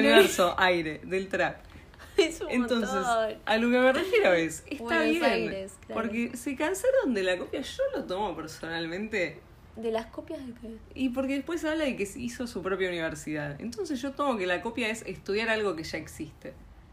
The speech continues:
Speaker 1: Estás copiando, estás haciendo algo que ya hicieron otros. Yo
Speaker 2: No sé.
Speaker 1: estudio igual, ¿eh? No
Speaker 2: Yo
Speaker 1: bardeo
Speaker 2: también estudio algo
Speaker 1: estudiantes.
Speaker 2: que ya existe.
Speaker 1: Pero él inventó su propia universidad, y
Speaker 2: Claro,
Speaker 1: tiene
Speaker 2: o sea,
Speaker 1: razón.
Speaker 2: para mí porque s-, sigue como con el tema de, bueno, el maestro que enseña, universidad,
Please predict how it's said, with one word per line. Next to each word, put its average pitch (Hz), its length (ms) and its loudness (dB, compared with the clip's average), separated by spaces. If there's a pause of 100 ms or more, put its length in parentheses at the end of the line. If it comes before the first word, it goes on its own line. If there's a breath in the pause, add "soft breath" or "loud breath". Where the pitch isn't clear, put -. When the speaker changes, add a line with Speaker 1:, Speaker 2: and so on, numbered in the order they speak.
(140)
Speaker 1:
Estás - 200 -6
copiando, 156 680 -4 (240)
estás 392 160 -6
haciendo 185 320 -4
algo 175 220 -2
que 147 60 -10
ya - 180 -12
hicieron 156 420 -10
otros. 151 380 -12
Yo - 0 -
Speaker 2:
No 226 60 -4
sé. 208 100 0
Speaker 1:
estudio 240 380 4
igual, 180 300 4
¿eh? 190 120 -2
No 190 60 -4
Speaker 2:
Yo 208 120 -2
Speaker 1:
bardeo 208 380 0
Speaker 2:
también - 20 -4
estudio 185 300 -2
algo 180 160 0
Speaker 1:
estudiantes. 202 320 -4
Speaker 2:
que - 80 -16
ya 220 60 -10
existe. - 440 -16 (640)
Speaker 1:
Pero 247 220 2
él 370 120 6
inventó 208 380 2
su 190 100 -8
propia 190 260 2
universidad, 180 540 0
y - 40 -4
Speaker 2:
Claro, 233 200 6
Speaker 1:
tiene 208 120 8
Speaker 2:
o - 20 2
sea, 190 100 4
Speaker 1:
razón. 208 380 2
Speaker 2:
para 247 160 6
mí 285 100 -2
porque 277 280 -2
s-, - 240 -16
sigue 262 340 -4
como 208 260 -4
con 202 140 0
el 202 160 -2
tema 214 300 0
de, 214 240 2
bueno, 202 280 -2
el 202 140 -4
maestro 220 580 -2
que 233 100 -6
enseña, 214 760 -4
universidad, 202 1300 -2